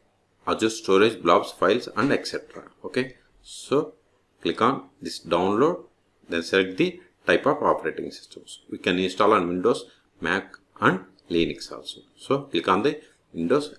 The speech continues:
X sixty-four and see here, its size is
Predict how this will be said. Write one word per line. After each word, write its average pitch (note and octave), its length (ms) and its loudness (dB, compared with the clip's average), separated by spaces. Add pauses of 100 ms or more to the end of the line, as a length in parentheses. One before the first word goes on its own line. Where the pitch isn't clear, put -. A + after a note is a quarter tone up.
X - 280 -6
sixty-four - 580 -4 (1300)
and D#2+ 240 -10
see F#2+ 220 0
here, E3+ 340 -2 (220)
its - 240 -8
size F2+ 240 2
is - 260 -4